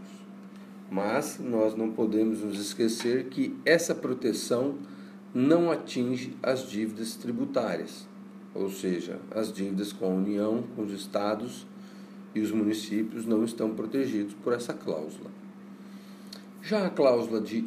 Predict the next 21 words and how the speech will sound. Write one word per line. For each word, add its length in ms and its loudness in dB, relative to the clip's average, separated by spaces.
incomunicabilidade, 1400 2
ela 240 4
protege 680 2
os 140 -2
bens 400 2
recebidos 580 0
por 220 2
herança, 500 2
que 120 0
não 260 6
vão 240 4
se 120 -6
comunicar 840 2
com 180 4
o 60 2
cônjuge 640 2
em 160 0
caso 340 2
de 60 -6
uma 140 0
separação. 680 0